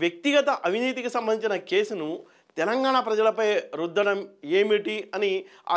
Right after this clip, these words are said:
చర్చ అయితే చాలా ఘాటుఘాటుగానే జరుగుతుంది. అరెస్ట్ తర్వాత ఏమైంది అని మనం ఒకసారి చూ-, చూసుకున్నట్లయితే ఆమెను నిన్న సాయంత్రం అరెస్ట్ చేసి తీసుకెళ్లారు. తెలంగాణలో కానీ కనీసం ఆమె ఉన్న ఏరియాలో కానీ, బంజారా హిల్స్లో కానీ,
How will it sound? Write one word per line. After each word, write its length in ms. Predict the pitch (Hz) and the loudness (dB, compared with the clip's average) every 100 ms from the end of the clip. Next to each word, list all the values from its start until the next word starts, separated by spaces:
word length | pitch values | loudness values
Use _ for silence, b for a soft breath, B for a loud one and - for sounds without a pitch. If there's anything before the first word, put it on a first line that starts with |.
| 170 | -2
చర్చ 200 | 170 165 208 | -4 -2 -2
అయితే 180 | 208 190 170 170 | 0 -2 -4 -6
చాలా 180 | 170 165 147 - _ 143 143 | -2 0 -2 -6 _ -16 -2
ఘాటుఘాటుగానే 600 | 156 160 160 160 160 190 156 B B 156 | -2 0 -4 -4 -4 -6 -6 B B -4
జరుగుతుంది. 460 | 147 143 123 120 - _ b b b b b b b _ _ - 170 | -4 -4 -10 -14 -16 _ b b b b b b b _ _ -6 -2
అరెస్ట్ 240 | 240 247 254 | -2 0 2
తర్వాత 240 | 247 233 208 202 | 4 2 2 2
ఏమైంది 380 | 208 208 202 208 - | 4 2 0 -6 -4
అని 100 | 180 180 | -2 0
మనం 120 | 165 156 | -2 -4
ఒకసారి 280 | 170 175 156 | -4 -4 -4
చూ-, 120 | 165 147 | -14 -12
చూసుకున్నట్లయితే 720 | 160 190 165 139 120 123 165 202 _ 143 | -12 -6 -4 -4 -6 -6 -6 -6 _ -4
ఆమెను 220 | 156 160 156 | -2 -2 -4
నిన్న 180 | 156 147 143 | -4 -6 -4
సాయంత్రం 420 | 143 160 165 160 143 131 | -4 -4 -4 -4 -4 -8
అరెస్ట్ 220 | 143 143 | -8 -8
చేసి 140 | 147 151 | -14 -12
తీసుకెళ్లారు. 560 | 143 139 156 147 147 196 - B B _ _ _ 143 | -14 -10 -6 -4 -2 -4 -8 B B _ _ _ -4
తెలంగాణలో 520 | 151 160 160 156 160 151 | -4 -2 -2 0 -2 -4
కానీ 160 | 170 202 170 | -6 -8 -6
కనీసం 380 | 143 156 175 147 143 b b b - 143 | -6 -4 -6 -6 -10 b b b -4 -2
ఆమె 160 | 147 139 143 | 0 -2 -4
ఉన్న 140 | 160 151 135 135 - 143 | -2 -2 -2 -8 -12 -6
ఏరియాలో 320 | 151 165 160 151 | 0 2 2 0
కానీ, 180 | 147 147 156 | -4 -6 -6
బంజారా 280 | 143 139 151 147 | -6 -4 -2 -4
హిల్స్లో 280 | 139 143 143 | -6 -6 -6
కానీ, 160 | 143 | -6